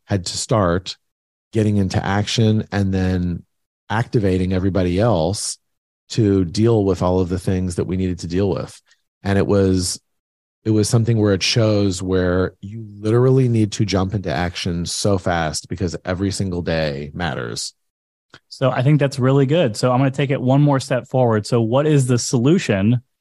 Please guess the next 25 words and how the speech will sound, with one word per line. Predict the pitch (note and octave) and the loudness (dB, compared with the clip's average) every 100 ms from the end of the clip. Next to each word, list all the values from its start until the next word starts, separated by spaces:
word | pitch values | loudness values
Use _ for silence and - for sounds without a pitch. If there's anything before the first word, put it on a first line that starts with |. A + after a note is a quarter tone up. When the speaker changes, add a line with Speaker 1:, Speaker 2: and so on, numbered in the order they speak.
| _ _ | _ _
Speaker 2:
to | - | 0
the | B2+ A#2+ | 2 2
experience | - - D#3 F3+ F#3+ G3 F#3+ - - _ _ B2+ | 0 -2 0 2 2 2 0 -6 -16 _ _ -2
and | B2+ C3+ C3 | 2 2 0
how | C#3+ | 0
it | C#3+ | 2
made | C#3 B2+ | 0 0
you | B2 | 0
feel? | D3 D3+ E3 | 0 2 0
So | - B2 | 0 -2
what | C#3+ D#3 | 0 0
is | B2+ | 0
the | |
solution | A#2+ C3 B2+ - G#2+ | -2 0 0 2 0
to | |
that | G2+ G2 | 0 -4
then? | G#2 | -4
I'm | G#2 | -4
gonna | G#2+ | -2
take | B2 | 0
it | A#2+ | 2
one | A#2+ B2 | 2 4
more | A#2+ | 2
step | - G#2+ - | 0 -2 -2
then. | F#2 F#2+ | -6 -6